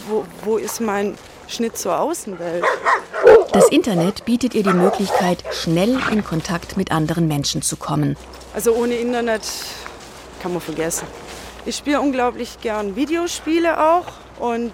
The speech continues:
Speaker 1: da spiele ich gern inzwischen Multiplayer, wo man dann auch Leute kennenlernt. Und es macht dann auch Spaß in dem Moment, aber letzten Endes ist es natürlich, ich rede hier mit, äh, Leuten und hock alleine einfach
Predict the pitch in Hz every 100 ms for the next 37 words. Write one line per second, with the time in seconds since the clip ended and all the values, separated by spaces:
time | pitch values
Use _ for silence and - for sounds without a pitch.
0 | - 233 - 254 226 - 233 233 320 269
1 | 254 - 269 - 247 208 254 285 349 -
2 | 311 302 320 392 - - - - 240 240
3 | 226 233 190 220 202 220 220 202 226 262
4 | 339 330 370 415 - - - - - -
5 | - - 262 269 277 277 269 - 220 -
6 | - 359 453 - 214 202 202 208 202 202
7 | 302 349 - 220 247 - - - 185 285
8 | 262 254 233 214 240 214 233 226 226 -
9 | - 214 247 - 349 427 392 - - -
10 | - - - - - 226 220 - - 214
11 | 196 196 214 269 349 370 - - - -
12 | 220 214 220 - - - - - - -
13 | 185 160 156 202 247 208 190 170 -